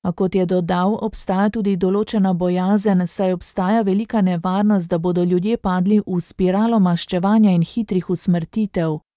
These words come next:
O tem mora razmisliti tudi mednarodna skupnost, kajti pravičnost mora biti pravno urejena in pravična.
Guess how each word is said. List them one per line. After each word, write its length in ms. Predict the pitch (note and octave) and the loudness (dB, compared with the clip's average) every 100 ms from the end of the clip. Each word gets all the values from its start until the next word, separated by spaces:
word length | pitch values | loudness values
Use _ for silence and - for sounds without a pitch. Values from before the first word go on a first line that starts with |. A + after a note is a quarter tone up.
| _ | _
O 120 | - F3 | -4 -4
tem 280 | G3 G3 | 0 2
mora 280 | G#3+ G3+ G#3 | 4 4 2
razmisliti 800 | G3+ F#3 G3 A3+ - G#3+ G3 G3 | 2 2 2 2 0 0 0 0
tudi 280 | F#3 G3+ G#3+ | -2 0 4
mednarodna 680 | G#3+ F#3+ F3 E3+ E3 E3+ F3 | 4 4 0 -2 0 -2 -2
skupnost, 680 | - - F#3+ F#3+ F#3 F3+ - - - _ | -4 -6 -4 0 0 -2 -8 -20 -20 _
kajti 260 | - F#3+ F#3+ | -6 -2 -2
pravičnost 760 | F3+ F3+ G#3 - G3 F#3 - | 0 0 0 0 0 0 0
mora 280 | G3 G3 F#3+ | 2 2 2
biti 340 | F#3 F#3 G3 F#3 | 0 0 0 -2
pravno 500 | G3 F#3+ F#3+ F#3 F3 | 0 2 2 2 2
urejena 580 | E3+ E3+ G3 G3+ G3 | 0 0 2 4 4
in 220 | F3 E3+ E3 | 4 0 0
pravična. 760 | G#3+ G3+ F3 - - D#3 D3+ | -2 0 0 -2 -4 -4 -4